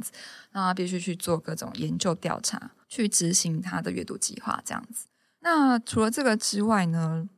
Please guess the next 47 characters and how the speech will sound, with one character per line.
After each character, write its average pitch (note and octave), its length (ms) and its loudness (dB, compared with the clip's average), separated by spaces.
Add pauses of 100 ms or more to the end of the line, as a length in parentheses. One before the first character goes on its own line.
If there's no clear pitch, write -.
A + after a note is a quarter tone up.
(200)
他 C4+ 200 2
还 G3 100 6
会 G3+ 140 2
去 G3+ 120 -2
收 F#3+ 300 2
集 F3+ 260 -2
全 F#3 200 0
世 A3 100 2
界 G3+ 160 0
各 F#3+ 180 2
地 F3+ 140 -2
的 F3+ 140 -2
童 F#3 200 2
书 G3 200 2
资 F3+ 200 -2
讯， - 240 -2 (300)
他 A#3+ 160 -4
都 B3 60 0
会 B3 80 0
把 G3+ 100 0
它 F#3 100 2
翻 F#3+ 160 2
成 F#3 160 0
日 F#3 140 0
文， D3+ 160 -4
然 F3 100 -4
后 F3 60 0
就 F3+ 100 -4
挂 F3 160 -2
在 F#3 120 -4
他 F#3 120 -2
的 - 120 -4
网 - 180 -6
站 - 240 -4
上， - 180 0 (480)
非 D4 140 -2
常 B3 100 4
的 F3 120 2
完 F3+ 240 2
整， F3 180 -2
所 A3 140 0
以 G#3 40 2
你 F3+ 120 0
可 F#3+ 120 -2
以 F3+ 60 2
看 F#3+ 180 -2
到 F3+ 140 -2